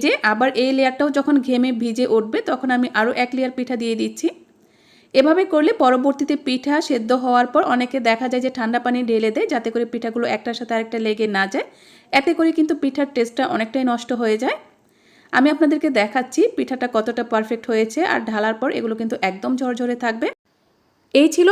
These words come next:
আমাদের সহজ পদ্ধতিতে তৈরি নোনতা স্বাদের মেরা পিঠা। এবারে তৈরি করে দেখাবো নারকেলের পুর ভরা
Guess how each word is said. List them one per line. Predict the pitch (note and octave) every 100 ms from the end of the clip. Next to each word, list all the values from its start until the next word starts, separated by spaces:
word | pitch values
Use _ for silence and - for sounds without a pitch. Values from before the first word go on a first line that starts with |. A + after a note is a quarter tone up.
| G#4+
আমাদের | D4+ E4 E4
সহজ | C#4+ C#4 C#4+
পদ্ধতিতে | C#4+ C#4 C#4 C4+ C4+ C4+
তৈরি | B3 G4 E4+
নোনতা | A#3 A#3 C4
স্বাদের | C#4 B3 A#3
মেরা | G3 G#3 G#3
পিঠা। | G#3 D4 A#4+ A#3
এবারে | A3+ B3+ C4
তৈরি | C4 C4
করে | C4 B3+ A3+
দেখাবো | A3 D#4 G4 A#3+
নারকেলের | A3 A3 B3 A#3+ -
পুর | A#3 A3+
ভরা | A3+ C#4